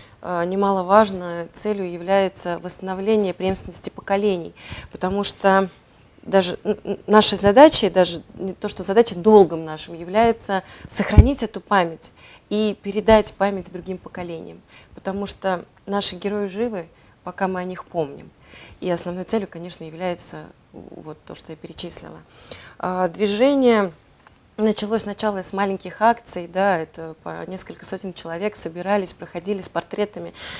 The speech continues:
и с каждым годом количество, э, желающих принести своего прадеда, своего родственника становится всё больше и больше. В прошлом году эта цифра достигла почти, э, с-, сорок, около сорока тысяч людей.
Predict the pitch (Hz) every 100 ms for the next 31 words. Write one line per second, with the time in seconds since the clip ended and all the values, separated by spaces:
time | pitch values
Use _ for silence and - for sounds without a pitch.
0 | - - 190 - 208 196 190 202 202 180
1 | 170 180 185 190 - - 175 175 170 -
2 | - 60 - - - 175 196 208 190 -
3 | - - - 190 185 - 214 - 180 175
4 | 196 185 190 202 185 175 175 170 165 -
5 | 190 - - 180 185 196 202 - 180 170
6 | 160 156 - - - 190 180 - 185 190
7 | 190 - 165 196 254 - 185 - - -
8 | - - 226 214 196 190 196 233 208 185
9 | - 202 190 175 - 208 196 185 - 170
10 | - - 202 202 180 165 - 165 165 165
11 | 160 - - - - - - 190 185 -
12 | 180 180 170 - 170 180 - - - -
13 | 175 165